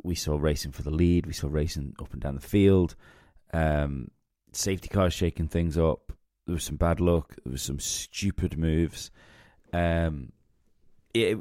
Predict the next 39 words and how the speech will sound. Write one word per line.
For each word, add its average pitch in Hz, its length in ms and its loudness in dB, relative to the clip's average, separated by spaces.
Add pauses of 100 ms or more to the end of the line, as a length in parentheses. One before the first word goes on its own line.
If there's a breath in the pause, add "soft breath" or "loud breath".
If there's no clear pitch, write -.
it, 95 220 -8
it 95 160 -2
had 95 380 -2
pretty 110 500 2
much, 113 420 4
apart 110 300 6
from 101 140 -2
the 95 60 0
fact 87 280 0
that 69 220 -4
we 92 140 2
had 80 340 0 (600 soft breath)
a 104 100 6
real 95 360 6
gauge 82 680 2 (120)
of 82 180 2
where 90 200 8
Mercedes 82 580 4
were, 69 320 0 (640 loud breath)
uh, 73 380 2
compared 85 320 2
to - 100 -4
everybody 76 340 0
else, 76 400 -2
and 80 200 0
the 82 120 2
advantage 76 600 -2
that - 120 -4
they 87 100 0
clearly 76 460 -2
have 82 280 -4
over 76 280 2
the 65 100 -6
field. 69 420 0 (640 soft breath)
Um, 76 600 0 (1500)
it 92 140 2
was, 85 280 0
it 95 160 2
was 90 200 0